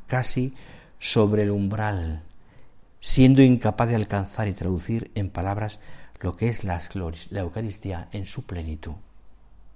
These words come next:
lo que expresa y lo que en ella se realiza. En efecto, dice,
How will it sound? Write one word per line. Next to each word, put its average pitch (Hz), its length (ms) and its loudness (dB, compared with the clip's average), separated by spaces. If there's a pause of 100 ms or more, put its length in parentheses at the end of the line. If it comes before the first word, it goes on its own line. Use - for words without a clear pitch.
(420)
lo 90 100 -4
que - 80 -4
expresa - 540 4 (920)
y 104 80 0
lo 98 100 -2
que - 80 -4
en 95 80 0
ella 107 120 2
se 101 140 2
realiza. 78 520 -8 (1040)
En 87 120 -2
efecto, - 480 -8 (260)
dice, - 340 -14